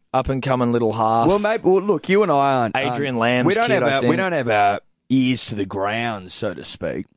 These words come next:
Speaker 1: No.
Speaker 2: But there might be some hot little halves running around, Tom,
Speaker 1: Well, they're
Speaker 2: that
Speaker 1: the
Speaker 2: they,
Speaker 1: one
Speaker 2: that they might have caught a whisper of, a, a
Speaker 1: Ad-,
Speaker 2: sniff of.
Speaker 1: uh, Adrian Lamb's son, who, uh, Adrian Lamb's played for the Roosters, played
Speaker 2: Yeah.
Speaker 1: for Queensland, Papua New Guinea, maybe, I think, at some point.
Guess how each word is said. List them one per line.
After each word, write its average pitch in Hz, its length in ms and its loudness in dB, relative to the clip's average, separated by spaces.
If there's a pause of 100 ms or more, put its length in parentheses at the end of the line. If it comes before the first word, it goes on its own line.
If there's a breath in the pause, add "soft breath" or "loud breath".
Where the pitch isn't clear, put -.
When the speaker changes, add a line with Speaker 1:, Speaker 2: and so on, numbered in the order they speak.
(480)
Speaker 1:
No. 123 380 0 (240 loud breath)
Speaker 2:
But 147 120 -2
there 165 120 0
might 226 180 2
be 247 80 -2
some 190 160 0
hot 151 220 0
little 139 220 2
halves 147 500 0
running 131 240 2
around, 107 420 0
Tom, 117 220 0
Speaker 1:
Well, 160 180 4
they're 151 200 0
Speaker 2:
that 139 80 2
Speaker 1:
the 143 40 4
Speaker 2:
they, 147 60 0
Speaker 1:
one 170 120 -2
Speaker 2:
that 131 100 -4
they 139 100 2
might 143 200 2
have 120 140 -6
caught 139 160 2
a 131 60 0
whisper 123 560 2
of, 95 180 0
a, 107 60 -2 (380 soft breath)
a 120 80 0
Speaker 1:
Ad-, 139 100 0
Speaker 2:
sniff 135 400 -2
of. - 240 -4
Speaker 1:
uh, 127 300 -2 (200)
Adrian 135 540 0
Lamb's 127 480 2
son, 139 480 0 (640)
who, 123 380 4
uh, 117 360 0
Adrian 120 280 0
Lamb's 117 240 -2
played 117 220 0
for 107 40 -8
the 110 60 -8
Roosters, 117 260 0
played 117 200 0
Speaker 2:
Yeah. 127 100 4
Speaker 1:
for 139 60 4
Queensland, 113 420 -2
Papua 113 260 -2
New 110 140 -4
Guinea, 117 360 -4
maybe, 110 360 -2
I - 20 0
think, 110 120 -4
at 101 80 -8
some 107 180 -6
point. 110 300 -4